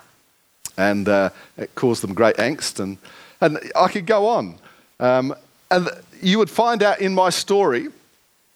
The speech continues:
the thing that sets me apart, or the things that set me apart from all those other Christopher Matthewses. Uh, and you'd also discover something about my character. Like at eighteen, I didn't care what my parents thought,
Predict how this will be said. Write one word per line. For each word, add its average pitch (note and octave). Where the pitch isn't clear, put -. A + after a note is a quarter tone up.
the C#3
thing A3+
that F#3+
sets -
me F3+
apart, F#3+
or B2+
the C3
things G#3+
that D3+
set -
me C#3+
apart C#3+
from C#3
all F#3+
those D#3
other D3
Christopher A#2+
Matthewses. G#2+
Uh, A#2+
and F3+
you'd F#3+
also A#3
discover E3+
something D3+
about C3
my C#3+
character. E3+
Like B2+
at B2
eighteen, C#3
I A#2
didn't B2
care C3
what A#2
my A2
parents B2
thought, -